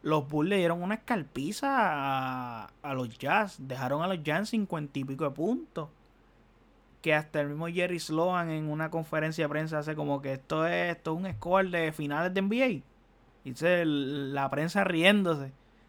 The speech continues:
Pero él lo dice en fono-, en tono sarcástico, pero no sé, conociendo la personalidad de él, no sé si realmente estaba muy contento con ese score,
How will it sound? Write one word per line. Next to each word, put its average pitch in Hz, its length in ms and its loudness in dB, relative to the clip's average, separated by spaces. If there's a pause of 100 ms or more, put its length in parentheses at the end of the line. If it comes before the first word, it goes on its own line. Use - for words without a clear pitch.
(260)
Pero 156 320 4
él 151 100 4
lo 190 160 6
dice 233 480 4
en 185 120 -2
fono-, 180 440 -2
en 160 240 -2
tono - 260 -4
sarcástico, 202 920 0
pero 143 180 2
no 147 160 -2
sé, 185 280 -2 (800)
conociendo 147 480 -2
la 185 100 4
personalidad 180 680 2
de 165 140 0
él, 175 120 0
no 160 120 0
sé 160 140 -2
si 165 140 0
realmente 165 560 2
estaba 147 300 2
muy 160 140 0
contento 151 500 -4
con 147 160 -4
ese 147 200 -4
score, 139 460 -2